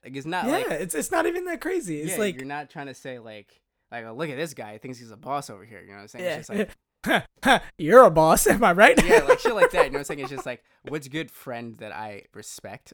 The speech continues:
Speaker 1: a lot, so I'm
Speaker 2: Yeah.
Speaker 1: gonna call him boss." Like, just shit like that, you know? So I
Speaker 2: Yeah,
Speaker 1: just
Speaker 2: it's, it's, <sighs>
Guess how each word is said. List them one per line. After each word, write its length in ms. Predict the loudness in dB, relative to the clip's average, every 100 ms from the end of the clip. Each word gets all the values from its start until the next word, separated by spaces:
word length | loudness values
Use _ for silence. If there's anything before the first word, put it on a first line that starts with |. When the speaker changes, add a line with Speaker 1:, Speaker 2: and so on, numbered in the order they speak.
| _
Speaker 1:
a 60 | -18
lot, 380 | -14 -12 -10 -6
so 100 | -6
I'm 60 |
Speaker 2:
Yeah. 20 | -8
Speaker 1:
gonna 80 |
call 200 | -12 -14
him 160 | -14 -18
boss." 280 | -18 -18 -16
Like, 120 | -14
just 180 | -14 -14
shit 120 | -12
like 160 | -12 -10
that, 280 | -12 -12 _
you 80 | -20
know? 240 | -18 -18 -20 _ _ _ _ -18
So 140 | -16
I 80 | -14 -10
Speaker 2:
Yeah, 120 | -8
Speaker 1:
just 20 |
Speaker 2:
it's, 260 | -8 -10 -14 -20 _ _ _ _ -20
it's, 240 | -16 -16 -16
<sighs> 380 | -18 -20 _